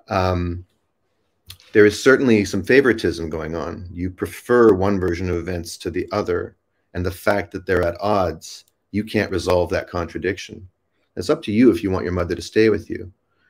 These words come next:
And it may be completely, you know, you started the question by saying, um, "Is there any value or purpose or benefit to confronting unresolved issues with a parent when she has not healed from her own trauma?" Well,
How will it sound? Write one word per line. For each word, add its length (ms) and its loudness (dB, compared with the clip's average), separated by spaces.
And 100 -2
it 100 -4
may 240 8
be 140 4
completely, 640 -2
you 120 0
know, 60 -2
you 160 -2
started 360 0
the 60 -4
question 440 -4
by 100 -2
saying, 540 -8
um, 460 -8
"Is 180 -6
there 180 2
any 200 0
value 760 0
or 140 -6
purpose 400 0
or 60 2
benefit 400 -2
to 100 -10
confronting 640 -4
unresolved 600 -2
issues 380 -4
with 140 -4
a 60 -6
parent 520 -4
when 80 -8
she 200 -2
has 140 -2
not 220 -4
healed 300 -2
from 120 -8
her 120 -6
own 180 -8
trauma?" 460 -6
Well, 460 6